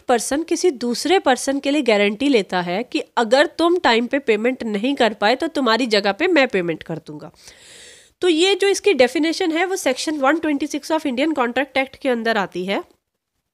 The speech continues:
Contract of guarantee is a contract to perform the promise। ये एक ऐसा कॉन्ट्रैक्ट है जिसमें प्रॉमिस को परफॉर्म किया जाता है और discharge the liability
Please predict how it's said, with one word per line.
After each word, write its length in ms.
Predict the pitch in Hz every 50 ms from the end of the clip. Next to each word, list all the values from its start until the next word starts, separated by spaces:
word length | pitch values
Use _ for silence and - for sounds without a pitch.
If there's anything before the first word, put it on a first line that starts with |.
| _ _ _ _ - 320
Contract 440 | 277 277 254 - 370 440 - - 440 453
of 60 | 381
guarantee 440 | 294 262 240 233 247 240 - 311 330
is 120 | 277 294 294
a 0 | 294
contract 380 | 254 220 233 - 277 349 - - 381
to 60 | 370 -
perform 400 | 392 - - 269 240 269 285 311
the 120 | 311 294 -
promise। 380 | 226 196 185 196 247 359 - - - - - - - - - - -
ये 80 | 285 359
एक 120 | 415 -
ऐसा 320 | - - - - - 339 381
कॉन्ट्रैक्ट 520 | - 285 240 247 240 262 262 269 269 -
है 140 | 269 302 392
जिसमें 360 | 285 277 254 - 285 294 339
प्रॉमिस 380 | 320 269 247 226 233 294 302 -
को 100 | - 311
परफॉर्म 400 | - 330 320 - - 247 254 277
किया 200 | - 269 247 240
जाता 320 | 214 202 196 - - 196
है 180 | 202 247 320 339 - -
और 280 | - 247 254 277 370 392
discharge 720 | 285 302 302 - - - 269 247 233 247 277 339 - 311
the 160 | 339 - 339
liability 600 | 330 240 208 196 190 185 180 180 175 - 220 254